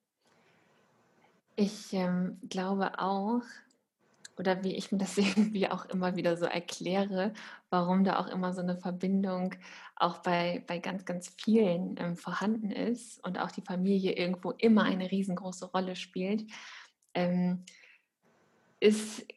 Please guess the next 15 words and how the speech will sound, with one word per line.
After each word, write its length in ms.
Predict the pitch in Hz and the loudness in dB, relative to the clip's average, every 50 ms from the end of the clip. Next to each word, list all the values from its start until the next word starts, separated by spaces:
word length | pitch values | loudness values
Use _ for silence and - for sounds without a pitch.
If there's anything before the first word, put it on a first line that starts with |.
| - - | -14 -6
glaube 400 | - 190 190 190 190 180 185 180 | -2 2 4 4 4 4 4 2
ich, 500 | 175 - 196 226 247 247 - - - - - - - | 2 4 6 6 6 4 2 -10 -12 -16 -20 -12 0
weil 260 | - 190 185 185 185 | 4 6 6 6 6
Essstörungen 1000 | - - 202 214 214 - - 247 233 226 240 220 220 214 214 208 208 208 - - - | 4 2 0 0 0 0 2 4 4 4 6 6 8 8 8 8 8 6 2 0 -4
hängen 280 | - - 202 208 214 | -2 0 2 2 4
aus 160 | - - - - | 2 0 0 0
meiner 260 | 185 196 214 214 208 | 2 4 6 6 4
Sicht 220 | 214 214 214 - | 4 2 0 0
auch 100 | 202 - | -4 -2
ganz, 180 | - 269 214 214 | 0 -2 0 0
ganz 200 | - 196 202 - | 0 -2 -2 -2
viel 200 | - 214 208 208 | 2 4 6 6
mit 220 | 202 196 196 - | 6 4 4 2
unserer 480 | - 196 185 190 185 180 180 180 180 - | 0 0 2 2 2 2 2 2 0 0
Identitätsfindung, 1800 | 185 180 185 180 180 - 180 - - - - 196 190 190 185 - - - - _ - - - - 190 180 180 185 175 170 165 156 151 156 151 - | 0 0 0 -2 -2 -4 -8 -12 -12 -6 -2 0 0 0 -2 -6 -16 -18 -18 _ -20 -18 -6 0 2 4 6 6 4 4 2 0 0 -2 -4 -6